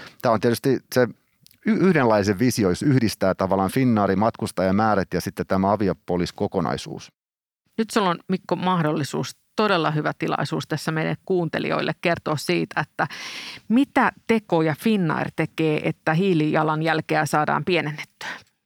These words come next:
Speaker 1: No tietysti, jo-, jos miettii lentoliikennettä, yksi suurimpia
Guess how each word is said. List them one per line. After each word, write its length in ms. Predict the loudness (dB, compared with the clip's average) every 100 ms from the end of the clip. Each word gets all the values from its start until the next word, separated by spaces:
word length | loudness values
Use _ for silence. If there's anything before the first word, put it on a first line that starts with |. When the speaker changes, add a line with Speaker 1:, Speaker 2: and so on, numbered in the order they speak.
| _ _ _ -14 -10
Speaker 1:
No 60 | -2
tietysti, 480 | -2 0 -2 -2 -2 -4 -4
jo-, 100 | -4
jos 160 | -4 0
miettii 320 | 0 2 2
lentoliikennettä, 800 | 2 2 2 2 0 0 -2 0
yksi 220 | -2 0 -2
suurimpia 560 | 0 2 0 0 0